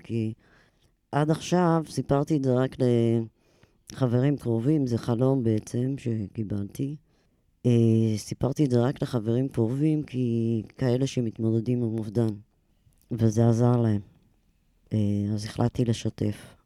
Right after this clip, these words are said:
והסיפור הוא כזה. בתקופה הזאת שחלמתי את החלום,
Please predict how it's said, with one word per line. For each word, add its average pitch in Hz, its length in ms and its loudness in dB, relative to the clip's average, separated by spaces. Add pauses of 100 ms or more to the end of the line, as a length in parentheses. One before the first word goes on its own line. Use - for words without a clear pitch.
(260)
והסיפור 101 1120 -2
הוא 131 80 -4
כזה. 101 280 -6 (340)
בתקופה 131 480 0
הזאת 147 240 0
שחלמתי 127 560 -2
את - 100 -8
החלום, 139 560 -4